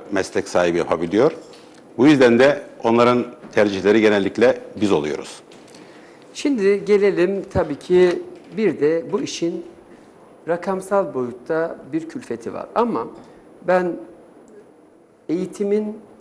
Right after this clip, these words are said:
Speaker 2: tabii ki kalitelisi, kalitesizi diye bir ayrımcılıktan yana değilim. Fakat bazı eğitim kurumları var ki biz size neredeyse hayatı bağışlıyoruz çocuklarınızla gibi böyle vaatlerde bulunuyorlar.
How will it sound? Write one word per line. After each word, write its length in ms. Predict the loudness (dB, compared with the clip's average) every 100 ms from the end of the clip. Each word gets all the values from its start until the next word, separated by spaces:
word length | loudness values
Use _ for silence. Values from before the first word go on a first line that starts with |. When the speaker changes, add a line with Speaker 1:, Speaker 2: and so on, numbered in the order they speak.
| -20 -20 _
Speaker 2:
tabii 260 | -6 -6 -6
ki 260 | -8 -8 -6
kalitelisi, 760 | -8 -10 -8 -10 -10 -14 -16
kalitesizi 800 | -10 -8 -8 -8 -8 -8 -10 -10
diye 280 | -6 -4 -2
bir 180 | -4 -6 -2
ayrımcılıktan 1040 | -2 -2 -8 -10 -12 -12 -18 -10 -8 -6
yana 320 | -6 -6 -6 -6
değilim. 280 | -10 -10 -20 -20 -20 -20 -20 -8
Fakat 440 | -8 -4 -6 0
bazı 380 | 0 0 -2 -6
eğitim 400 | -4 -4 -4 -10
kurumları 540 | -6 -6 -6 -6 -2
var 240 | -2 -2 -4
ki 240 | -6 -6 -8 -20 -20 -20 -8
biz 140 | -6 -6
size 480 | -8 -4 0 0 -4 -6
neredeyse 680 | -4 -2 -4 -6 -2 -2 -2 -2
hayatı 520 | 2 2 0 -2 2
bağışlıyoruz 720 | 2 2 -4 -6 -6 -6 -10
çocuklarınızla 640 | -12 -12 -2 0 0 -4 -6
gibi 460 | -6 -4 -4 -4 -8 -20 -20 -20 -20 -4
böyle 320 | -2 0 0
vaatlerde 840 | 2 -2 -2 -4 -2 0 -2 -2 -10
bulunuyorlar. 720 | -6 -6 -6 -6 -4 -4